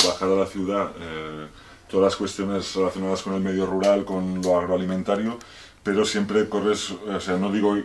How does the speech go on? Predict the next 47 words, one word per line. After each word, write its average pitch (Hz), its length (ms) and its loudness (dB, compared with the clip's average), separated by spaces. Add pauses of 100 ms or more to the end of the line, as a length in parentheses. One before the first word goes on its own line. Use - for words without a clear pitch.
quizás 104 260 -4
tanto 95 380 -2
el 87 80 -4
formato 95 400 -4
de 101 100 2
hoy, 107 160 2
pero 92 200 -2
sí 95 160 -10
que 98 340 0 (340)
siempre 98 280 -4
estás 202 160 -2
con, 92 420 -2
en 95 140 -4
esta 101 340 0
tensión 101 400 -2
de 107 80 2
decir, 95 180 -4
bueno, 87 320 -2
eh, 80 360 -6 (480)
¿hasta 87 180 -8
qué 90 80 -4
punto 98 200 -2
tiene 95 200 -2
sentido, 98 640 -4 (480)
eh, 82 600 -4
plantear 90 280 -2
este 90 120 -10
tipo 92 260 -6
de 95 100 2
actos - 460 -4
en 87 80 -6
la 87 100 -6
ciudad? 98 480 -4
Y 85 160 -8
sí - 180 -10
que 95 120 -4
por 87 160 -6
un 85 100 -6
lado 90 140 0
lo 85 100 -2
ves 82 160 -6
claro 92 320 -4
por 78 160 -10
el 76 160 -8
hecho 82 220 -12
de 80 280 -6
visibilizar 87 800 -6